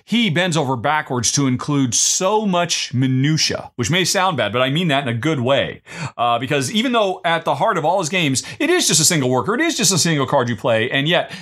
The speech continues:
there is such a universe of knock-on effects from that one simple choice you make that leads into subsequent choices by both you and everybody else, that they're just beautiful clockwork mechanisms.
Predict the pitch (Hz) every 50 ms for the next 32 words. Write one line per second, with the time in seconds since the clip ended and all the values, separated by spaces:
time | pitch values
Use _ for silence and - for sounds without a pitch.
0 | - - 143 165 165 160 156 147 - - - 190 165 165 - - 165 156 143 135
1 | 131 123 120 135 165 220 302 339 330 226 139 113 107 80 - - - - - -
2 | - 151 147 139 139 135 131 113 - - - - 139 - 139 156 165 180 220 262
3 | 294 277 - 214 160 139 - 101 - - - - - - - - 165 156 156 151
4 | 156 - 156 165 190 196 170 - - 202 160 185 160 - - 185 170 151 - 160
5 | 139 143 180 196 131 - - 135 131 - 156 170 220 220 185 143 - 156 170 165
6 | - 143 - - 185 - - - - 151 131 - 165 196 190 - - 120 101 -
7 | - - - - 139 127 143 139 123 - 175 175 165 156 151 143 143 139 135 131
8 | 131 151 185 180 113 104 104 - - - 165 - - 156 156 147 165 151 147 139
9 | 135 110 110 135 170 226 240 190 - 143 123 - - - - - - 190 185 170
10 | - 175 147 143 - 147 151 147 - 113 95 82 76 - -